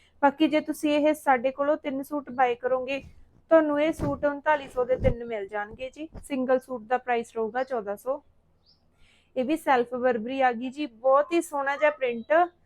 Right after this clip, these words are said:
ਬਹੁਤ ਹੀ ਸੋਹਣਾ ਜਿਹਾ ਕਲਰ। ਇਹ ਦੇਖੋ ਤੁਸੀਂ, ਮੋਡਲ ਦੀ ਇਹਦੇ ਨਾਲ ਬਾਟਮ ਰਹੂਗੀ। ਅੱਗੇ ਆ ਗਿਆ ਜੀ ਆਪਣਾ ਵਾਈਟ ਦੇ ਨਾਲ, ਇਹ ਵਾਲਾ ਦੇਖੋ ਤੁਸੀਂ,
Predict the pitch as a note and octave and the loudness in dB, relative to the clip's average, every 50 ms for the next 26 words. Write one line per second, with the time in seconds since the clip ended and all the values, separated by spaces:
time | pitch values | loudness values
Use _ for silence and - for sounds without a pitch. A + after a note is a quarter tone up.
0 | _ _ _ _ - C#4+ D4+ F4 F4 F4+ F4+ F4 F4 D#4+ C#4 B3+ B3+ C4 B3+ D#4 | _ _ _ _ 2 4 4 4 2 0 -4 -4 -4 -6 -8 -6 -6 -2 0 0
1 | E4 D#4+ D4+ B3 A3 G#3 F#3+ G#3 - _ _ _ _ _ _ _ _ _ _ _ | 0 0 -2 -2 -2 -2 -4 -8 -14 _ _ _ _ _ _ _ _ _ _ _
2 | _ _ B3+ B3+ A3+ A#3 A3 - A3+ G#3 G#3+ G#3 - - A#3 A#3 - _ _ _ | _ _ -6 -2 -2 -2 -4 -4 -8 -10 -10 -12 -12 -12 -12 -12 -12 _ _ _
3 | _ _ B3+ C4 C4 A#3+ B3+ B3+ B3 B3 B3+ B3 B3+ B3+ A#3 B3+ B3+ C#4+ D#4 D4+ | _ _ -2 -2 2 4 4 4 4 4 2 0 -2 0 0 0 0 0 -2 0
4 | C#4 C4+ A3+ G#3 - G3+ G3+ F#3+ F#3+ F#3 F3 E3+ F3+ G3+ G3+ - _ - - _ | 2 2 2 0 -2 -8 -10 -10 -10 -10 -12 -12 -12 -14 -14 -14 _ -20 -20 _
5 | _ _ _ _ _ _ _ _ _ _ _ _ _ _ _ _ _ _ _ _ | _ _ _ _ _ _ _ _ _ _ _ _ _ _ _ _ _ _ _ _
6 | _ _ _ _ C6+ C6+ C6+ C6+ C6+ - - - - - - - _ _ _ - | _ _ _ _ _ -20 -20 -20 -20 -20 -20 -20 -20 -20 -20 -20 _ _ _ -6
7 | B3+ A#3 G3+ A3+ B3+ B3+ B3 B3 B3 C4 B3+ A3+ C4+ C#4 C4+ C4 - C4 C4+ C4+ | -4 -4 0 2 4 4 4 4 4 4 4 4 2 0 0 -2 -2 -2 -2 -2
8 | C#4+ C4 - - _ _ _ _ _ _ A#3+ G#3 A#3 G#3+ G#3+ A3 G#3+ - A#3 G#3+ | -2 -2 -6 -14 _ _ _ _ _ _ 0 2 2 2 2 0 -2 -4 -2 -2
9 | B3+ C4 C4+ C#4+ C#4+ C#4+ D4 D#4+ E4 - _ _ _ _ _ - - A3 G#3+ G3+ | -2 -2 0 -2 -2 -2 -2 -2 -4 -6 _ _ _ _ _ -6 0 2 2 2
10 | G3+ G#3+ A3+ A3 A3+ G3+ G#3 G3 G3 _ - - - G3 - - G3+ | 2 2 2 2 2 0 0 -4 -6 _ -16 -20 -20 -20 -14 -14 -14